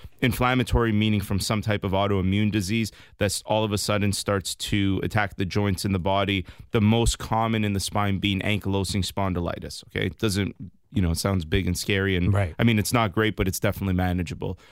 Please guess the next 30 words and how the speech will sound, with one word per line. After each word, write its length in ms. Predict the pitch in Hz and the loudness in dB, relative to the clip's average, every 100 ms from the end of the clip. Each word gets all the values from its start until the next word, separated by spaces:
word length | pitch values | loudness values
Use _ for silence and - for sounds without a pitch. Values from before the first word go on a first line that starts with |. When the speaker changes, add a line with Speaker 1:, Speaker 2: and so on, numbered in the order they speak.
| - _ _ _ | -20 _ _ _
Speaker 1:
One 260 | 104 117 143 | -2 0 2
of 140 | 117 | 0
the 80 | 107 | -2
big 320 | 92 123 104 | 2 0 0
features 480 | - 120 - 107 87 | -2 -2 0 -2 0
that 180 | 107 101 | 0 -2
we 180 | 98 107 | -2 0
use 520 | 101 98 101 101 - | 0 0 2 0 -4
to 140 | - | -4
sort 240 | - 113 104 | -2 0 0
of 80 | |
help 340 | 85 95 104 - | -2 -2 -2 -2
us 300 | 101 95 - | -4 -4 -8
from 200 | - 101 | -4 -2
a 60 | |
symptomatic 640 | 95 - 98 98 95 95 95 | -2 -2 -2 0 0 0 -2
standpoint 760 | - 98 92 - 98 95 95 - - _ _ - | -4 -4 -4 -4 -2 0 -2 -6 -20 _ _ -6
to 200 | - 107 | 0 0
figure 320 | - 107 107 | 2 2 2
out 140 | 101 | 2
whether 300 | 101 104 104 | 0 0 0
we're 180 | 92 98 | 0 -2
talking 400 | 92 104 101 104 | -2 -2 -2 -2
to 80 | 101 | -4
someone 300 | - 101 98 | -2 0 2
who 100 | 98 | 2
might 220 | 95 95 | 2 0
have 240 | 98 90 | 0 0
mechanical 680 | 92 90 - 101 117 120 131 | -2 -4 -2 -2 -2 -4 -6
pain 420 | 127 139 139 170 | -4 -4 -4 -4